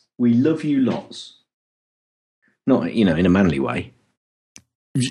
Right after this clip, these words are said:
Speaker 2: yeah, well, in that real kind of macho way. Hey.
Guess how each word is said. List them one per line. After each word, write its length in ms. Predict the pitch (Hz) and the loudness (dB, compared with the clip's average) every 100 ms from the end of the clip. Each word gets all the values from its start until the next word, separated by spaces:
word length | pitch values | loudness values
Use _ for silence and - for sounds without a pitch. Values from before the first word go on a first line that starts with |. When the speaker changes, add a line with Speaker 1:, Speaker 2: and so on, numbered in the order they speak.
| 190 | 0
Speaker 2:
yeah, 320 | 139 110 87 | 0 0 -2
well, 200 | 147 160 | 0 2
in 120 | 151 | 2
that 220 | 147 120 117 | 2 0 2
real 220 | 131 113 | 2 2
kind 180 | - 110 | 0 -2
of 60 | |
macho 580 | 82 95 113 - - 76 71 | 0 2 2 0 -4 -4 -6
way. 320 | 76 139 - - _ _ _ _ - | -6 -8 -10 -16 _ _ _ _ 0
Hey. 320 | 113 82 | 0 0